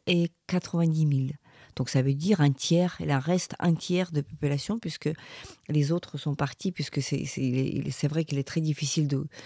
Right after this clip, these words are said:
de vivre dans les, dans les circonstances, euh, comme ça. Donc, euh, et, et ceci, bien sûr, après inondation, les chiffres communiqués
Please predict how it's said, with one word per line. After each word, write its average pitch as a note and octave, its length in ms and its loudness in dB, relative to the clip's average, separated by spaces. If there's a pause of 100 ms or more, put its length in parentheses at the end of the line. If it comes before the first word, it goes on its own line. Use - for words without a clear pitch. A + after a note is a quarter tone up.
(200)
de C#3+ 100 2
vivre D3 460 2 (480)
dans C3+ 200 2
les, C#3 300 4
dans C3 180 0
les C3+ 60 2
circonstances, C#3+ 840 -2
euh, D3 320 -2
comme D3 160 0
ça. C#3+ 240 -6 (500)
Donc, E3 380 4
euh, D3+ 320 6 (120)
et, F#3 200 2 (160)
et E3 60 6
ceci, E3 300 2
bien D3+ 180 8
sûr, E3+ 240 4
après D3+ 380 2
inondation, C#3+ 600 4
les E3 100 8
chiffres D3+ 460 2
communiqués D#3+ 720 2